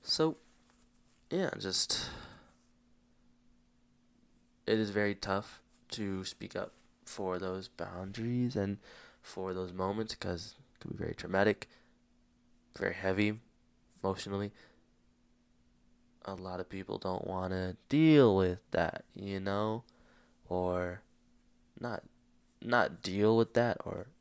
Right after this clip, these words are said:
'cause that's a very rude way to say it. Not relive it, you know? 'Cause s-,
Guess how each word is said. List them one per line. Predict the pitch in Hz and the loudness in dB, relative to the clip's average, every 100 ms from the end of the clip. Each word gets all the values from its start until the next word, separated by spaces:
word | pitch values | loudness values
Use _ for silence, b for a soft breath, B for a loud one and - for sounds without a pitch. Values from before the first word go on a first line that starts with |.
| - _ - | -20 _ -14
'cause | 98 | -8
that's | 92 - - - - _ _ _ _ _ _ _ _ _ | -8 -8 -12 -14 -20 _ _ _ _ _ _ _ _ _
a | 104 | -6
very | 101 92 92 | -2 0 -2
rude | 92 95 95 | -6 -8 -6
way | 95 95 | -6 -6
to | 95 | -6
say | 98 - 98 | -6 -2 -2
it. | 98 - B B B B B - | -2 -6 B B B B B -18
Not | - 104 101 - | -4 -2 -2 -4
relive | - 104 92 95 98 | -6 -6 -4 -4 0
it, | 117 120 - - | 2 2 0 -6
you | 113 | -2
know? | 117 120 120 120 - _ _ _ _ _ _ _ _ _ _ _ _ _ _ _ _ | 2 2 2 -2 -8 _ _ _ _ _ _ _ _ _ _ _ _ _ _ _ _
'Cause | 92 95 92 92 - - - _ _ _ _ _ _ _ _ _ _ _ _ _ _ _ _ _ _ - _ _ - | -4 -4 -2 -4 -6 -8 -18 _ _ _ _ _ _ _ _ _ _ _ _ _ _ _ _ _ _ -20 _ _ -14
s-, | - | -14